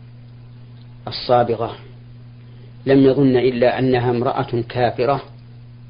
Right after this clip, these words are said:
فهذا حرام، لأن النبي صلى الله عليه وعلى آله وسلم قال: "من تشبه بقوم فهو منهم".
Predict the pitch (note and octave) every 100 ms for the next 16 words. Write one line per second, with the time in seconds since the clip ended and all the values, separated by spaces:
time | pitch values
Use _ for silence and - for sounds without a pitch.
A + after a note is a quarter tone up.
0 | - - - - - - - - - -
1 | - - A#2+ A#2+ A#2 - G#2+ A2+ G2 -
2 | - - - - - - - - - -
3 | - - - - - - - - - -
4 | - - A2+ A#2+ A#2+ A#2+ B2 A#2 A2+ A2
5 | B2 A2+ G#2 A#2+ A2 A2 G#2+ A#2 A#2 A2
6 | A2 - A#2+ A2 B2 C3 B2+ B2 - -
7 | - - - - - - C3 B2 - -
8 | B2+ A#2+ A2+ A2 A#2 B2+ B2 A#2+ A2+ A#2+
9 | - B2 A2+ A2+ G2+